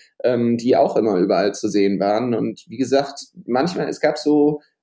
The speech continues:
eigentlich gebe ich nicht so viel darauf, was Leute irgendwie so einem sagen oder, ähm, klar, man kriegt hier und da mal einen guten Ratschlag, ähm, aber eigentlich mache ich einfach so mein Ding.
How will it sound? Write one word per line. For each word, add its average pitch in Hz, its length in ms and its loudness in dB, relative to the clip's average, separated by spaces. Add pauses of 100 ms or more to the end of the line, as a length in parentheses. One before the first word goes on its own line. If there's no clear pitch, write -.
(360)
eigentlich 151 280 2
gebe 175 180 4
ich 160 100 2
nicht 165 160 0
so 156 80 -2
viel 165 260 -2
darauf, 139 420 2
was 131 160 -4
Leute 131 360 4
irgendwie 123 400 0
so 110 120 0
einem 107 540 -2 (800)
sagen 123 800 0
oder, 107 720 4
ähm, 101 400 -2 (360)
klar, 131 260 4
man 127 160 2
kriegt - 340 -4
hier 135 220 2
und 120 140 0
da 123 140 0
mal 135 120 0
einen 113 80 -2
guten 120 260 -6
Ratschlag, 135 840 0
ähm, 120 420 -2 (320)
aber 120 300 4
eigentlich 139 360 2
mache 120 300 0
ich - 80 -6
einfach 117 200 -4
so 107 180 -2
mein 95 220 0
Ding. 202 360 0